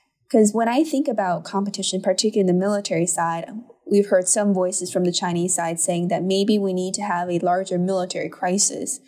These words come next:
in order for both sides to take a step back and to reassess their relationship.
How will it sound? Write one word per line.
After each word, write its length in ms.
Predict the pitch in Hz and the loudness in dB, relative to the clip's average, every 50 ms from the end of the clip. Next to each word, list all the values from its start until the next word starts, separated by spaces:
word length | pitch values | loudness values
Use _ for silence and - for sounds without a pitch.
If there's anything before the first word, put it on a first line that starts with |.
| _ _ _ _ _ - | _ _ _ _ _ 2
in 120 | 202 196 | 4 6
order 240 | 190 180 180 180 190 | 6 6 6 4 2
for 120 | - 196 180 | 0 0 0
both 300 | 175 170 185 175 185 208 | 0 2 0 0 0 0
sides 400 | - 185 175 160 165 170 - - | 0 0 0 0 -2 -4 -6 -6
to 60 | - | -4
take 420 | - - 214 190 - - - - _ _ - | -2 0 2 2 0 -2 -8 -20 _ _ -2
a 40 | 208 | 0
step 340 | 202 - - 180 165 - - | 2 4 4 2 0 0 -2
back 500 | 185 175 165 160 156 175 185 - - - _ _ _ _ - | -2 -2 -2 -2 -6 -8 -10 -12 -18 -20 _ _ _ _ 0
and 100 | 202 202 | 2 4
to 60 | 196 | 4
reassess 760 | 180 170 180 202 196 180 185 - - 190 170 175 175 - - | 4 6 6 4 4 4 2 0 0 0 0 0 -2 -4 -4
their 120 | - 170 | -2 0
relationship. 720 | 165 170 175 170 135 180 - - - - - - - - | 0 0 0 0 0 -2 -2 -4 -8 -8 -10 -10 -10 -12